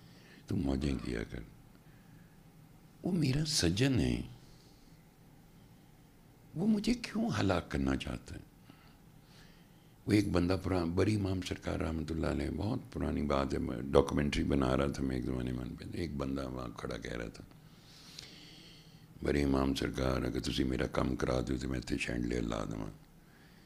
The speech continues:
जब वो फारिग होकर मुझे बाहर मिला, मैं कहा, "यार गल सुन, बरी इमाम सरकार नू शैंडलियर दी जरूरत नहीं, तैनू जरूरत है बेटा अपने अंदर रोशनी की। ये क्या शर्त तूने लगा दी कि पहले तेरा काम करें फिर तू शैंडलियर लगवाए? तू पहले शैंडलियर लगवा दे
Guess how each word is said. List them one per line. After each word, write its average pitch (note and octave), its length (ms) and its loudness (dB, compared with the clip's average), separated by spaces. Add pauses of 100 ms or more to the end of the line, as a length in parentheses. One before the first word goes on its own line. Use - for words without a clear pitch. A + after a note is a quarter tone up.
(180)
जब G2 100 6
वो G#2 100 2
फारिग F2+ 340 4
होकर G2 220 0
मुझे F2+ 200 2
बाहर D#2+ 300 0
मिला, F2+ 240 -2
मैं G#2+ 240 -4
कहा, F#2 140 -6
"यार F#2 180 -6
गल F2+ 200 -6
सुन, - 400 -8
बरी G#2+ 200 -2
इमाम G#2 320 -4
सरकार F#2+ 440 -8
नू G2+ 140 -4
शैंडलियर D#2 460 0
दी F2 160 0
जरूरत E2 360 -2
नहीं, G#2 120 -4 (140)
तैनू F2+ 340 4
जरूरत C#2+ 560 2
है C#2 60 2
बेटा B1+ 300 -2
अपने D#2 260 -2
अंदर B1+ 260 -2
रोशनी A1+ 480 -4
की। - 180 -10 (1700)
ये B3+ 140 6
क्या A3 180 2
शर्त B2 340 2
तूने G2+ 220 4
लगा D#2+ 280 4
दी D2+ 140 0
कि D#2+ 100 0
पहले D#2 340 4
तेरा D2 240 4
काम C#2+ 320 0
करें D2 240 2
फिर C#2 140 0
तू C2 120 -2
शैंडलियर B1 380 -2
लगवाए? A#1+ 300 -2
तू A#2 140 -6
पहले G2 280 6
शैंडलियर A#2 380 0
लगवा D3 340 0
दे D3 160 -6